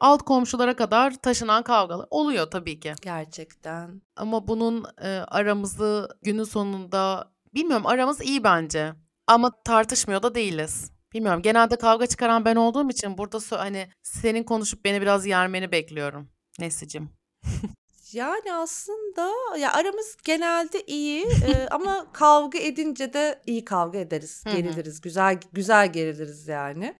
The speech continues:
Speaker 1: Ve
Speaker 2: Sonra
Speaker 1: gereriz de. <laughs> Hani zannetmeyin ki aramızda kalır.
Speaker 2: <laughs>
Speaker 1: Hı hı.
Speaker 2: Aynen, sonra böyle uzun sessizlikler.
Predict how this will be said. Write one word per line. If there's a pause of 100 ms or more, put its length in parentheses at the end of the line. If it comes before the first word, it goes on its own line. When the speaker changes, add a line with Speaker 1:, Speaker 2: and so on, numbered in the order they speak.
(140)
Speaker 1:
Ve
Speaker 2:
Sonra
Speaker 1:
gereriz
de. (280)
<laughs>
Hani (560)
zannetmeyin
ki
aramızda
kalır. (120)
Speaker 2:
<laughs>
Speaker 1:
Hı
hı. (760)
Speaker 2:
Aynen,
sonra
böyle
uzun
sessizlikler.